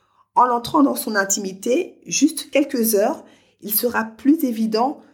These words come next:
de déceler certaines de ses failles, car elle a en général plus de mal à les cacher. Chasse le naturel et il revient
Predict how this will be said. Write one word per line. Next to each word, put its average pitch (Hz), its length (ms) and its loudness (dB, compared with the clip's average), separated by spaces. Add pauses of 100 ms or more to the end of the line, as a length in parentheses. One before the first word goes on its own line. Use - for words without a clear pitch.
(180)
de 190 160 -6
déceler 233 480 -2
certaines 226 720 -2
de 180 100 -2
ses 180 180 -4
failles, 269 480 2 (400)
car 240 200 2 (100)
elle 214 140 4
a 208 60 4
en 202 120 0
général 214 560 2 (280)
plus 269 220 2
de 220 100 2
mal 214 200 2
à 196 60 2
les 196 140 -2
cacher. 180 520 -4 (720)
Chasse - 380 0
le 202 60 -4
naturel 185 720 0
et 202 120 2
il 196 100 4
revient 185 500 0